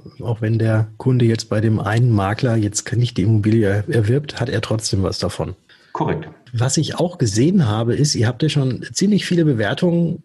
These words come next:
Speaker 1: ähm, sowohl als auf Google, aber auch bei Proven Expert. Und da habe ich auch gesehen, dass einige Bewertungen in Englisch geschrieben sind. Jetzt liegt natürlich nahe, aha, die sind wahrscheinlich gekauft, denke ich jetzt aber mal bei euch, äh, in keinster Weise.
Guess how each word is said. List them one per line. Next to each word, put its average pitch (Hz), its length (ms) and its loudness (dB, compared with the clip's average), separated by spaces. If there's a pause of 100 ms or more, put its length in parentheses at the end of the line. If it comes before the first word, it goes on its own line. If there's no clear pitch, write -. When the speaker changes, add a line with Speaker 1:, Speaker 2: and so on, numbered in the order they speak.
Speaker 1:
ähm, 139 380 0
sowohl 123 260 0
als - 240 -2
auf - 120 -2
Google, 165 300 0
aber 117 200 0
auch 131 120 -2
bei 123 100 0
Proven 127 300 0
Expert. 131 520 -2 (360)
Und 113 180 0
da 113 160 -2
habe 160 160 2
ich 156 120 -2
auch 143 140 0
gesehen, 143 480 2 (200)
dass 123 180 0
einige 135 360 2
Bewertungen 120 500 0
in 120 140 -2
Englisch 175 460 2
geschrieben 98 420 -2
sind. 80 340 -6
Jetzt - 260 -4
liegt 151 180 -2
natürlich 127 400 0
nahe, 117 300 0
aha, 113 320 0
die 104 100 -2
sind 117 180 0
wahrscheinlich 107 340 0
gekauft, - 480 -2 (500)
denke 151 220 2
ich 151 60 0
jetzt 147 180 0
aber 135 160 2
mal 131 200 2
bei 120 180 0
euch, 131 240 0
äh, 127 260 0
in 123 140 -4
keinster 127 380 0
Weise. 127 420 2